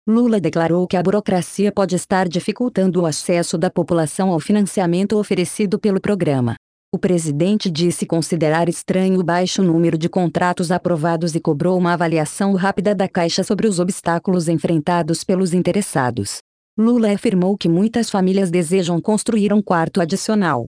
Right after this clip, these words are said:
reformar telhados, ampliar cozinhas, levantar garagens ou fazer adaptações básicas nas residências,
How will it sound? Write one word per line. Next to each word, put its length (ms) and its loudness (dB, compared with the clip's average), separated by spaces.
reformar 540 0
telhados, 640 0
ampliar 500 0
cozinhas, 680 0
levantar 560 2
garagens 580 0
ou 120 0
fazer 340 0
adaptações 760 0
básicas 580 0
nas 180 -2
residências, 840 -2